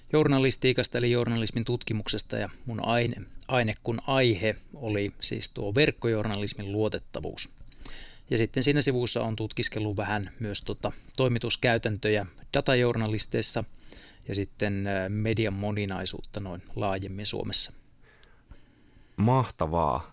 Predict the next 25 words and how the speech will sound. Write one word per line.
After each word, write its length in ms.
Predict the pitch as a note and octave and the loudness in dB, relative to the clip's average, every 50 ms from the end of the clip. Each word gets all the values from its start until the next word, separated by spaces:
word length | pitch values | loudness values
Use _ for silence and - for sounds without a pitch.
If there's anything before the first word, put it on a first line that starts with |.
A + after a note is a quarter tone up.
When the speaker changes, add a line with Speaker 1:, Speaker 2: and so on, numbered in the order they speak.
| - - - | -18 -6 0
Speaker 2:
Tuota, 340 | A2+ A2 A2 - B2 - - G2+ | 0 0 2 2 0 0 0 0
voisitko 380 | A#2+ C#3+ C#3 - - - C3 - - - - - - - - - | 0 0 0 0 -2 -6 -6 -6 -10 -20 -16 -10 -10 -10 -8 -4
tähän 280 | - C3+ B2+ C3 G#2+ F#2 | -4 -2 0 2 2 2
alkuun 440 | A#2 B2+ B2 G#2 - - F2+ F2 E2+ | 4 2 2 0 0 0 0 0 2
niinku 220 | E2+ F2 F2 F2+ | 2 2 0 0
kertoa 460 | - - B2 B2 A#2 G#2+ - E2+ D#2+ | 0 0 0 0 0 2 2 2 2
vähän 180 | F2+ F#2+ G2+ F#2 | 2 0 0 0
tuosta 200 | F2 F#2 - F#2+ | 0 -2 -4 -2
sun 120 | G2+ F#2 | -4 0
väitöskirjasi 960 | G2+ A#2 A#2 G#2 - F2 - - - F#2 F#2 E2+ D#2 - - - - C2+ - - - - - - - - - - - | 0 0 0 0 -2 -4 -6 -4 -2 -2 -2 -2 -2 -4 -6 -6 -6 -8 -8 -10 -14 -20 -20 -20 -20 -20 -20 -10 -4
ylipäätään 500 | - F#2 F#2+ F2+ - D#2+ D#2+ E2+ E2+ E2 | 0 0 0 2 2 0 0 0 0 0
tutkimuksesta? 540 | G#2 G2+ - - F#2+ E2 D2+ - - D#2 E2 | 0 -2 0 0 -2 -2 -2 -2 -4 -4 -2
Siis 260 | F#2 F#2 F2 - - | 0 0 0 0 0
se 100 | G2+ F#2 | -2 0
käsitteli 480 | - G#2 G#2+ G2+ - - G#2+ G#2+ G2 | 0 0 0 0 -2 0 0 0 2
verkkojournalismin 1120 | A2 A#2+ B2 A2+ - - - F2 E2 F2 F#2 F2+ E2 - D#2 C#2 C#2 C#2+ - - E2+ D2+ E2+ | 2 2 2 0 -2 -2 -2 0 2 4 2 2 2 0 -2 -4 -4 -6 -4 -4 -2 -2 2
luotettavuutta, 920 | F#2+ G2 F2+ D#2+ - D2+ _ - - D2 D#2+ D#2 C#2 B1+ - - - - | 2 2 2 0 -2 -6 _ -10 -10 -6 -2 -2 -2 -2 -4 -8 -6 -4
niin 200 | C#2+ C#2 - - - - C#2 D#2 - - - | -4 -4 -4 -6 -10 -8 -8 -8 -8 -6 -4
m-, 60 | F2 G2 | -2 0
mitä 500 | G2+ G#2+ A2+ G#2+ G2+ A2+ - D3 C3+ G#2 | 0 2 2 2 0 0 0 0 0 2
ylipäätään 480 | F#2+ G2 F#2 - D#2 D2+ - D2 D2+ | 2 0 0 2 -2 -2 -2 -2 -4
si-, 200 | - E2+ - - _ - - | -2 -4 -6 -6 _ -10 -4
siinä 260 | - F2+ E2 D#2 - - - - - - | -4 -2 -2 -2 -4 -4 -14 -14 -8 -4
vähän 220 | F2+ G2 G#2+ G2+ F2+ | -2 0 0 0 -2
sitä 200 | - - D2 | -2 -4 -6